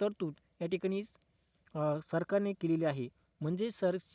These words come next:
सरकारने शेतकऱ्यांच्या तोंडाला पाणी पुसलेलं आहे असं या ठिकाणी म्हणावं लागणार आहे. कारण की जे आहे शेतकरी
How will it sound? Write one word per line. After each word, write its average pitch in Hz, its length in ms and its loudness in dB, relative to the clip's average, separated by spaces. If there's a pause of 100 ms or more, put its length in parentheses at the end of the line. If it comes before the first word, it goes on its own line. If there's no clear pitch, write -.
सरकारने 196 540 -2
शेतकऱ्यांच्या 175 720 -2
तोंडाला 156 520 -2
पाणी 151 380 -4
पुसलेलं 143 600 -4 (220)
आहे 113 280 -4 (420)
असं 165 280 0
या 185 100 4
ठिकाणी 170 340 -2
म्हणावं 147 460 -2
लागणार 127 400 -4
आहे. 117 260 -6 (380)
कारण 180 280 0
की 214 120 -4
जे 196 100 2
आहे 196 200 4
शेतकरी 185 640 -2